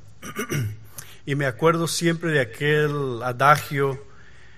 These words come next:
que hemos escuchado desde este púlpito, que un entrenador, hablando con su equipo, les presentó un balón de fútbol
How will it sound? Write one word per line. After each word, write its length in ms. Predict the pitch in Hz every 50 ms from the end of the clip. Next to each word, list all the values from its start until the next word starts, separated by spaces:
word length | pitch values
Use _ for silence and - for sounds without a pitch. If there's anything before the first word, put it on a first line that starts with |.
| - - -
que 120 | - 135
hemos 220 | 135 143 139 135 -
escuchado 600 | 135 110 - - 120 107 - 143 139 143 147 135
desde 340 | 127 135 127 113 107 131
este 220 | 135 123 - - 131
púlpito, 580 | 107 117 143 143 147 - 139 127 - - 120
que 540 | 110 104 123 120 120 117 110 107 104 104 104 - - - - - - - - - - - - - - - - - -
un 260 | - 127 127 131 143
entrenador, 880 | 147 143 127 123 - 139 135 135 131 131 127 123 135 143 143 143 147 131 - - - - - - - - - - - - -
hablando 520 | - 127 117 131 135 139 143 139 147 -
con 260 | - 135 127 127 123
su 640 | 113 107 - - - 131 123 123 120 117 113 113 120 -
equipo, 600 | 135 120 107 - - 175 180 170 - 120 107 110 107 - - - - - - - - - - - - - - - - - - -
les 380 | 123 131 127 131 131 123 - -
presentó 1120 | - - 147 131 131 - 147 127 113 107 - 151 147 147 151 147 151 151 143 - - - - - - -
un 220 | - 135 135 143 139
balón 360 | 143 135 131 131 135 143 139
de 120 | 131 127
fútbol 680 | 110 - 160 151 123 123 143 170 185 143 104 101 104